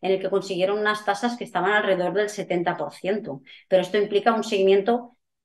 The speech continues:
intensivo del paciente. Em, ¿y cuál es el motivo para, principal para no retirarlo? Bueno, nosotros en nuestro centro hicimos una revisión propia y vimos que había dos posibilidades. La primera es que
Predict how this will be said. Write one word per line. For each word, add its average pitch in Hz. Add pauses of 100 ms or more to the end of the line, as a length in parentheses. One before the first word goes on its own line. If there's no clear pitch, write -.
(180)
intensivo 190
del 185
paciente. 165 (560)
Em, 190
¿y 196
cuál 233
es 247
el 262
motivo 226
para, 196
principal 202
para 208
no 202
retirarlo? 196
Bueno, 208
nosotros 202
en 233
nuestro 220
centro 233
hicimos 202
una 202
revisión 196
propia 214 (760)
y 226
vimos 226
que 214
había 190
dos 208
posibilidades. 175 (500)
La 214
primera 226
es 294
que 220